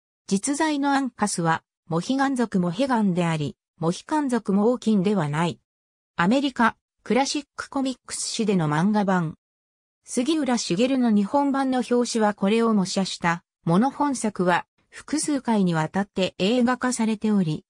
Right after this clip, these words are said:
特に千九百三十六年のジョージ・ビー・サイツ、監督作品が著名である。千九百五十三年出版日本、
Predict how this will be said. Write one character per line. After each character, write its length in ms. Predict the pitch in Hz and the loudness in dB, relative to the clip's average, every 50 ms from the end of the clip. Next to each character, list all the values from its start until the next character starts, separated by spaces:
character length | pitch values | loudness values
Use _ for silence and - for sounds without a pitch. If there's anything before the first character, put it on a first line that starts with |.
| _ _ _ | _ _ _
特 260 | - 285 311 - 339 285 | -4 -4 -2 0 0 0
に 100 | 240 208 | 0 0
千 240 | - 233 247 254 | 0 0 0 0
九 240 | 226 - 233 254 247 | 0 -2 -2 -2 -2
百 240 | - 214 196 - - | -2 -2 -4 -4 -4
三 300 | - - 233 269 277 233 | -6 -4 -2 0 0 0
十 240 | 190 - 202 175 160 | 0 0 0 0 0
六 260 | 151 143 - - 247 | 0 -2 -4 -4 -2
年 240 | 262 247 202 190 175 | 0 2 4 4 2
の 140 | 170 151 143 | 2 0 -2
ジ 100 | - 160 | 0 0
ョ 120 | 185 220 | 2 2
ー 20 | 226 | 2
ジ・ 140 | - 247 233 | 0 0 0
ビ 160 | 254 247 240 | 0 0 0
ー・ 20 | |
サ 160 | 226 - 226 | -2 -2 -2
イ 100 | 226 220 | -2 -2
ツ、 220 | - - - 139 - _ _ _ _ - | -4 -6 -10 -10 -12 _ _ _ _ -6
監 240 | - 214 247 302 302 | -2 0 0 0 -2
督 240 | - 311 311 - - | -4 -8 -8 -8 -6
作 280 | - 302 302 - - | -4 -4 -4 -4 -6
品 260 | - - - 220 196 | -8 -2 0 0 0
が 60 | 170 156 | 0 -2
著 180 | - - 156 | -2 -2 0
名 240 | 156 190 240 240 233 | 0 2 2 2 2
で 160 | 208 220 208 | 0 0 0
あ 100 | 196 180 | 0 -2
る。 200 | 160 139 139 - _ _ _ _ _ _ _ _ _ _ _ - | -2 -4 -8 -10 _ _ _ _ _ _ _ _ _ _ _ -8
千 260 | - - 285 311 302 | -4 -2 -2 -2 -2
九 240 | - - 285 285 262 | -2 -2 -2 -2 -2
百 320 | - - 196 - - 156 | 0 -2 -2 -2 -4 -4
五 140 | - 160 160 | 0 0 0
十 260 | 160 208 254 269 262 | 0 0 -2 -2 -2
三 280 | 240 - 254 247 240 226 | -2 0 0 0 2 2
年 180 | 220 220 208 | 2 2 0
出 240 | 196 - - 175 - _ - | 0 -2 -2 -4 -6 _ -2
版 180 | 220 233 220 | 0 2 4
日 140 | 196 185 185 | 4 2 2
本、 360 | 196 - 220 214 196 - 107 | 0 0 0 2 0 0 -4